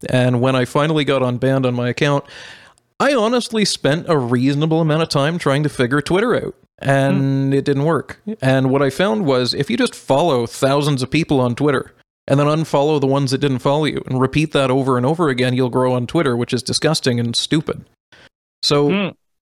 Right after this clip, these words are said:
Speaker 1: if you look at Twitter accounts, any Twitter account that you see that has a similar number of followed accounts to people following it has done the exact same thing.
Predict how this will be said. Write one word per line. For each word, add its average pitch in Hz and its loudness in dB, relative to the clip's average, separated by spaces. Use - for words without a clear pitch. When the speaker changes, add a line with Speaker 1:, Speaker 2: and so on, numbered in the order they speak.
Speaker 1:
if 165 0
you 170 2
look 196 2
at 196 -2
Twitter 185 2
accounts, 120 -2
any 202 2
Twitter 175 0
account 156 0
that - 0
you 131 2
see 131 0
that 135 0
has 127 0
a 123 0
similar 151 -2
number 127 0
of 120 -2
followed 135 0
accounts 127 -2
to 123 -2
people 135 0
following 151 0
it 202 -4
has 131 0
done 135 0
the 127 2
exact 123 0
same 120 -2
thing. 117 -2